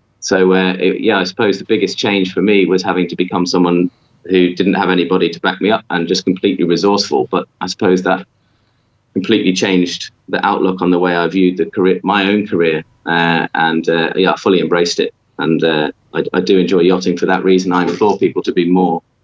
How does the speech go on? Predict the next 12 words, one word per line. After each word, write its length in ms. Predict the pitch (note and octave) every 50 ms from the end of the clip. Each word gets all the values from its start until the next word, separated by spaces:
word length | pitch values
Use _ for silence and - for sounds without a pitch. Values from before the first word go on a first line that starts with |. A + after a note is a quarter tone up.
| _ _ _ _ _ _
more 400 | - G2 G2 F#2+ F#2 F2+ F#2 F#2 -
resourceful, 640 | F#2 F#2 F#2 F2+ F#2+ G2 F#2+ F#2+ - F#2 F2 D#2+ D2+
you 160 | - F2+ E2+
know, 220 | E2+ F2+ F2+ F#2
and 120 | F#2 F2+ F2+
if 100 | F2+ -
they're 120 | F#2+ F#2
coming 260 | - - A2 G2 F#2 F#2
across, 460 | F#2 F#2 - G#2 G2 - - - - _ _ _
especially 520 | G#2 - - - A#2 A2 - - G#2+ G2 F#2
from 300 | F#2 - G2+ F2+ F2+ F2
the 260 | F2+ F2 E2+ E2+ -